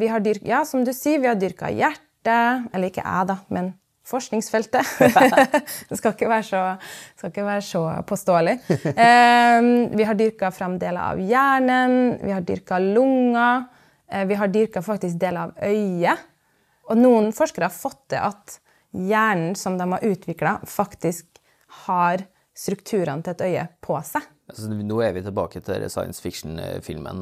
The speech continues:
Speaker 2: eh, i, i hodet mitt da, men, eh, men ok, så, og det her er da den biologidelen av de to teknologier i en.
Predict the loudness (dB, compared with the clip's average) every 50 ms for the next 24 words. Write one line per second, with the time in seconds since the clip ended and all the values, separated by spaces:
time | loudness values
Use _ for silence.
0 | -8 -8 -8 -8 -8 -10 -10 -12 -12 -14 -18 _ _ _ _ _ _ _ _ _
1 | _ _ -6 -2 0 0 0 0 0 0 0 0 2 0 0 0 -2 -4 -4 -2
2 | 0 0 0 0 0 -4 -4 -2 0 2 2 2 2 -2 -2 -2 -2 -2 -4 -6
3 | -10 _ -2 0 0 2 2 2 0 0 -2 -6 -6 -6 -6 -4 -4 -4 -2 -2
4 | -2 2 2 4 6 6 4 4 4 2 0 -2 -2 -6 -8 -2 2 4 4 6
5 | 4 2 0 -6 -10 -8 -6 -4 -2 -4 -4 -2 -2 -2 -2 0 0 -2 -2 -2
6 | -4 -6 -4 -4 -4 -4 -4 -4 -4 -6 -6 -6 -6 -8 -8 -10 _ _ _ _
7 | _ _ _ _ _ _ _ _ -2 0 0 2 2 0 0 -2 -4 -6 -8 -8
8 | -8 -8 -6 -4 -4 -4 -4 -6 -8 -6 -4 -4 -2 -2 0 0 2 2 0 0
9 | -2 -2 -4 -4 -6 -8 -12